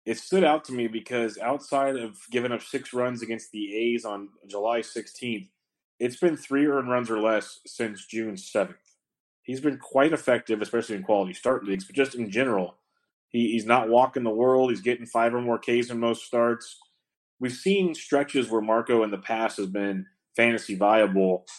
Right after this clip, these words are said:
We've already talked about C C Sabathia. We've already talked about Jason Vargas, some kind of mediocre guys.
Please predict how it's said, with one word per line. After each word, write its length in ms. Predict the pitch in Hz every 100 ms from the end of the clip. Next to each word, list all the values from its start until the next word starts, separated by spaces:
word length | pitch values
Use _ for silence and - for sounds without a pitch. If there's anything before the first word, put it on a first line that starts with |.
| _ -
We've 120 | 104
already 220 | 127 147
talked 240 | 135 131 120
about 180 | 117
C 160 | 107 113
C 160 | 95 104
Sabathia. 460 | 95 98 95 92
We've 180 | 95 95
already 220 | 120 135
talked 260 | - 120 -
about 200 | 113 101
Jason 320 | 104 95 95
Vargas, 380 | 95 95 95 95
some 120 | 98
kind 160 | 110 98
of 60 |
mediocre 520 | 98 101 98 95 95
guys. 520 | 92 98 98 95 92